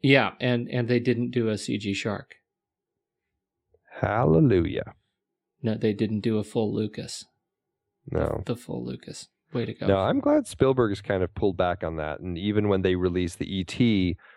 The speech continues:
Speaker 2: Blu-ray, I think next month or
Speaker 1: When they,
Speaker 2: October,
Speaker 1: they undo some things.
Speaker 2: he's, he's, yeah, he's undoing some of the digital fixes that he did. So
Speaker 1: Yeah.
Speaker 2: kudos to Spielberg for that.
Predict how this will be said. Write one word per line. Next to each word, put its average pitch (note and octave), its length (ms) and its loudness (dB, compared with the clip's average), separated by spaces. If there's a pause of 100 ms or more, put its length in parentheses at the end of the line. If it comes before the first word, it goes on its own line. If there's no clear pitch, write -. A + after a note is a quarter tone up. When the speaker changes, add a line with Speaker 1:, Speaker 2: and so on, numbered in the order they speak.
(140)
Speaker 2:
Blu-ray, F2 600 4
I D#2 60 0
think E2+ 360 -2 (180)
next F2 460 -2
month D#3 260 -2
or D#2 400 2
Speaker 1:
When A#2+ 160 4
they, A#2 140 4
Speaker 2:
October, G#2+ 300 2
Speaker 1:
they B2 220 4
undo B2+ 440 4
some G#2 240 -4
things. - 500 -10 (320)
Speaker 2:
he's, G2+ 400 2
he's, G2 360 2
yeah, G2 220 2
he's E2+ 300 -4
undoing G2+ 560 2
some F2 200 0
of E2 180 -2
the E2 80 -4
digital D#2+ 400 -2
fixes - 400 -4
that C2 140 -2
he D#2 80 -4
did. - 460 -4
So - 480 -4
Speaker 1:
Yeah. - 80 -14
Speaker 2:
kudos F2+ 480 4
to - 120 -6
Spielberg D2+ 500 -2
for - 120 -6
that. - 420 -6